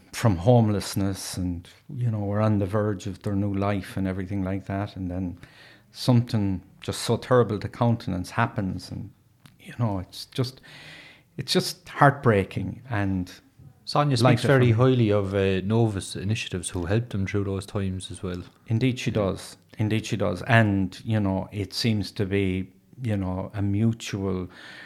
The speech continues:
Speaker 1: respect that's there, because you can see that from, you know, some of the officials in, in Novus that, you know, Sonia is there and she's one of these people that have benefited and, you know, probably a very, very good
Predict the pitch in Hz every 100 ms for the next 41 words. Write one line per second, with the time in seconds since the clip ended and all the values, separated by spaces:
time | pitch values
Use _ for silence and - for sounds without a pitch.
0 | - - 104 - - 101 - - 95 -
1 | 110 101 90 95 92 95 92 98 - 95
2 | - 104 98 95 - 95 90 87 101 101
3 | 85 - 113 98 98 95 120 113 98 98
4 | 98 98 101 95 117 143 101 95 - -
5 | 95 _ _ _ _ _ _ - 120 113
6 | 110 98 - 123 120 104 98 101 123 104
7 | 92 101 95 - - _ - - - -
8 | - 123 120 127 110 95 120 123 123 110
9 | 98 101 98 _ - - 117 98 113 143
10 | 151 104 98 98 98 101 92 - - _
11 | _ - 117 98 - 123 139 120 117 110
12 | 104 110 107 104 101 101 98 98 - 113
13 | 104